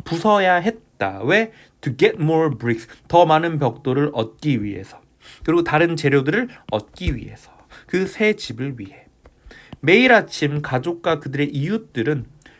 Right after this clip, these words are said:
제공했다 아침을 모든 사람들에게. Provide B for A는 provide A with B로 바꿀 수 있어서 provide 모두에게 아침을 제공했다라고 해석해서, 아, 바꿔서 쓸 수 있습니다.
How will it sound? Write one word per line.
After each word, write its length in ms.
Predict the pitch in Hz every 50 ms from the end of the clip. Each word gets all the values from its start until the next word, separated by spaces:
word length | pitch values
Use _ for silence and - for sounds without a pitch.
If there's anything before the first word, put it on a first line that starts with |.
| _ -
제공했다 1040 | - - - 151 147 147 180 208 208 214 202 196 - _ _ 170 160 160 160 160 156 -
아침을 800 | 120 110 110 - - - - - 196 175 156 135 131 135 139
모든 480 | 131 123 117 113 117 120 127 175 185 185
사람들에게. 640 | 175 170 127 107 110 110 - - 101 98 - 101 107 - - - - - _ _
Provide 720 | - - 202 202 175 185 180 175 175 175 175 175 165 - - - _ _ _ _
B 240 | 196 196 214 208 208
for 540 | - - - - 190 190 190 190 196 196 - - -
A는 460 | 143 147 170 170 135 117 120 151 185 - - - - _ -
provide 520 | - 175 185 170 175 165 160 156 147 143 -
A 300 | 143 156 170 170 196 185
with 380 | 160 147 151 139 151 156 151
B로 240 | - 214 220 214 170
바꿀 320 | - - - - - 170 160
수 160 | 160 - 110
있어서 520 | 104 - - 123 113 - 104 110 135 156 - - - - - -
provide 400 | - 190 196 180 151 127 117 113
모두에게 840 | 117 135 165 185 214 220 226 214 190 170 - 190 185 190 190 190 -
아침을 640 | - 123 131 - - - - 196 180 180 180 180 170
제공했다라고 960 | - - 127 123 151 160 156 151 151 151 - - 156 147 127 117 107 117 127
해석해서, 420 | 143 147 - - - - - 135 -
아, 100 | - 123
바꿔서 360 | - 123 120 - 147 147 147
쓸 160 | 147 - 359 359
수 140 | - -
있습니다. 640 | - - - 139 131 113 - 98 104 113 139 180